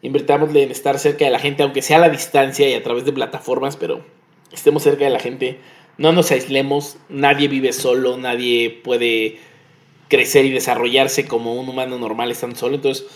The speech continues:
encontremos eso, escuchemos, alimentémonos la cabeza, alimentémonos el espíritu, veamos contenidos, escuchemos podcasts, leamos libros, compartámoslo, porque esto va a pasar un día, tiene que pasar, o sea, tenemos que volver a salir.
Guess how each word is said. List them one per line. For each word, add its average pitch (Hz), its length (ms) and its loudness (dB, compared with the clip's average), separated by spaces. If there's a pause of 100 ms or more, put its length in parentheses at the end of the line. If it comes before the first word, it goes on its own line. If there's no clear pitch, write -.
(460)
encontremos 160 520 2
eso, 196 360 8
escuchemos, 175 600 0
alimentémonos 139 600 0
la 120 140 -2
cabeza, 139 340 4
alimentémonos 131 580 -4
el 117 120 -2
espíritu, 123 400 -8
veamos 123 320 0
contenidos, 117 600 -6
escuchemos 131 440 -6
podcasts, 120 360 -6
leamos 127 300 0
libros, 127 420 -4 (360)
compartámoslo, 147 1000 2 (340)
porque - 240 -2
esto 160 160 2
va 165 80 6
a 160 80 -2
pasar 147 320 2
un 139 100 0
día, 127 260 -4 (260)
tiene 147 180 0
que 151 100 -4
pasar, - 440 -8
o - 40 -12
sea, 117 240 -4
tenemos 135 220 -4
que - 100 -2
volver 117 360 2
a 127 40 -2
salir. 113 480 -6